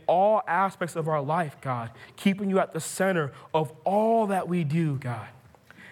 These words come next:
And I ask tonight, Lord, that if there is anyone in here who does not know you, God, may they surrender their lives to you tonight, God. May they recognize the good God that you are. May they recognize the sacrifice that you made,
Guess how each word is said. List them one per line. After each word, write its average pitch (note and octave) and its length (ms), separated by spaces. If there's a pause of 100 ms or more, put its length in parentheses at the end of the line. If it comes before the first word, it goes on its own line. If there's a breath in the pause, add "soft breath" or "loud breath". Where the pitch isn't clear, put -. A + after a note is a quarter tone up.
And D#3 100
I E3 60
ask D#3 540
tonight, C#3 400
Lord, C3 180
that C3 100
if C#3 120
there F3+ 160
is D3+ 200
anyone E3 400
in D3+ 160
here B2 280 (260 loud breath)
who A#3 180
does F3 260
not E3+ 400
know D3+ 220
you, C#3+ 100
God, B2+ 320
may D3 80
they D#3+ 140
surrender C#3+ 420
their B2+ 140
lives B2+ 340
to C3+ 80
you C3 100
tonight, B2 460
God. A2+ 240 (320 loud breath)
May D#3+ 80
they F#3+ 160
recognize D#3+ 720
the C#3+ 100
good C#3+ 320
God D#3 220
that C#3+ 180
you D#3+ 80
are. C#3+ 100
May C#3 140
they E3+ 280 (280 loud breath)
recognize F#3 460
the D3+ 80
sacrifice G3 720
that - 180
you F#3 80
made, D#3 380